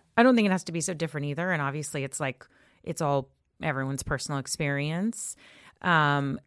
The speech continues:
and the, yeah, I don't know. I, I couldn't speak for everyone. I can tell you, you know, these <laughs> times are filled with, like,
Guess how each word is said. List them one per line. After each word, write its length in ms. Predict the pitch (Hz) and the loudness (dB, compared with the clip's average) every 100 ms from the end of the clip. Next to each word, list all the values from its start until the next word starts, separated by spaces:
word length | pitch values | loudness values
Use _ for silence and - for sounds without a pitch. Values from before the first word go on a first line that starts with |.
| _ _ | _ _
and 840 | 170 156 147 139 135 139 135 - - _ _ _ _ _ _ _ _ _ _ _ - 98 87 | -4 -2 0 0 -2 -2 -4 -8 -12 _ _ _ _ _ _ _ _ _ _ _ -20 -20 -16
the, 180 | - - - - - - - _ _ _ _ _ _ | -12 -12 -12 -12 -14 -16 -18 _ _ _ _ _ _
yeah, 280 | 202 202 190 | 0 4 4
I 40 | |
don't 180 | 240 294 | 4 4
know. 240 | 196 208 - | 4 2 2
I, 100 | 185 - | -2 0
I 60 | |
couldn't 340 | 202 - 226 208 | -2 0 0 0
speak 300 | - 247 - | 0 -2 0
for 180 | - 151 | 2 6
everyone. 640 | 196 247 165 139 160 240 - - - _ | 6 6 6 4 2 -2 -6 -20 -20 _
I 100 | 170 | -2
can 280 | 175 175 170 | -2 -2 -2
tell 260 | - 180 175 | -2 0 0
you, 580 | 170 170 160 160 156 - _ _ _ _ _ | 0 0 2 2 0 -4 _ _ _ _ _
you 120 | - 214 | -2 2
know, 240 | 160 190 | 2 0
these 300 | 180 190 190 | -2 -4 -4
<laughs> 20 | |
times 420 | - 170 190 190 | -4 2 4 6
are 160 | 175 175 | 6 4
filled 460 | - 180 165 175 175 | 4 4 4 2 0
with, 320 | 170 165 - | 0 0 -4
like, 240 | 151 147 | -6 -6